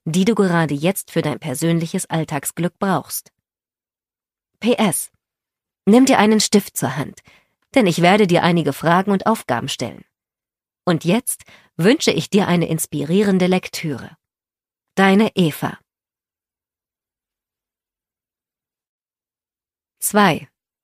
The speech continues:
Gibt es so etwas wie Schicksal? Hör auf, dich zu sorgen. Alles, was für dich bestimmt ist, wird kommen.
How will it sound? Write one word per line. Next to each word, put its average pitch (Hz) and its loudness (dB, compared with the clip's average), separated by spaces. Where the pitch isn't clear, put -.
Gibt - -2
es 190 -2
so 214 4
etwas 165 -2
wie 123 -6
Schicksal? 180 -2
Hör 220 4
auf, 226 6
dich 233 2
zu 214 4
sorgen. 190 2
Alles, 175 4
was 165 4
für 170 2
dich 156 0
bestimmt 170 0
ist, 165 -2
wird 196 2
kommen. 180 0